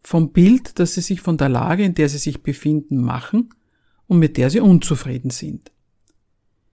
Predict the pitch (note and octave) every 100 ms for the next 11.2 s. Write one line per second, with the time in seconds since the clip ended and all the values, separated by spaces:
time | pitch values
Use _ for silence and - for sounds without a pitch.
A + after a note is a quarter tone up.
0 | _ _ _ _ _ _ _ E3 G#3+ B3+
1 | - C3+ G3+ - F3 D3 F#3 - D#3 C#3
2 | F3+ D3 C3+ - F#3+ - E3 D#3+ - E3+
3 | F3+ - C#3+ B2+ - F3+ F#3+ D3+ D#3+ -
4 | - D3 D3+ G3+ - _ - D3 E3+ A3
5 | - C#3 - - D3+ D3 F3 G3+ _ _
6 | _ _ - D#3 D3 C3 C3+ D#3 - F3+
7 | B2+ - - - F3 _ _ _ _ _
8 | _ _ _ _ _ _ _ _ _ _
9 | - F3 G3+ A3+ G3 E3+ D3+ G3 B3 A#3
10 | F#3+ - C#3 C#3 - - C#3 C#3 C#3 F#3+
11 | A#3 B3